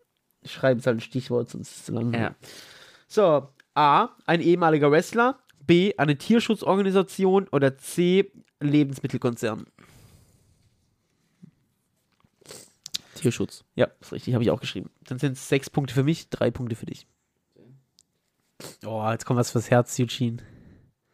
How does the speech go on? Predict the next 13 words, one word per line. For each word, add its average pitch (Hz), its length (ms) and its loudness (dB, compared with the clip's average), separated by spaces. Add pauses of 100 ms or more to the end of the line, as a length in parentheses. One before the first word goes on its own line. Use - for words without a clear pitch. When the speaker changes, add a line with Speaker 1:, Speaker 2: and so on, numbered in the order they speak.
(240)
Speaker 1:
Jetzt 139 200 -2
kommt 131 160 -2
was 127 140 -2
fürs 120 220 -8
Herz. 120 220 -2
Speaker 2:
Ah, 104 140 -6
was, - 380 -10
was 107 240 -4
kommt 92 240 -10
jetzt? - 320 -14 (540)
Speaker 1:
Mit 131 180 -2
welchem 190 400 4
Satz - 640 -2